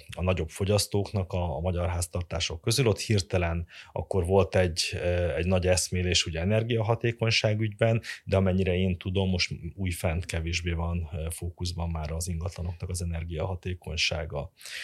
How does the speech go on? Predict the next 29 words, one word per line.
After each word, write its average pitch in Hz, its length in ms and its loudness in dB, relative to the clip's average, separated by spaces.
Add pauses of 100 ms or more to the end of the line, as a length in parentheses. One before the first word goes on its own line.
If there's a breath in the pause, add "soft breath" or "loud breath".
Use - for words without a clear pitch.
(260 loud breath)
De 123 300 10
vannak 120 340 8
olyan 104 240 8
területek, 107 440 6
ahol 95 160 6
nagyon 90 280 4
jól 82 260 0
tudunk 80 360 -6
haladni 80 640 -6
a, 78 300 -6
az 85 160 -4
ilyen, 82 400 -4 (960)
ö, 98 140 4
célok 90 500 4
irányába, 120 400 6
például 92 400 4
a 90 40 4
jármű 87 380 4
finanszírozásnál, 90 1300 0 (280 loud breath)
ott - 140 -6
mi 101 80 2
tipikusan, 92 880 0
ö, 87 220 2
ugye 87 240 0
vállalati, 85 800 2 (100)
ö, 90 140 -4
flottákat, - 840 -4
ö, 73 200 -2
finanszírozunk, 120 960 2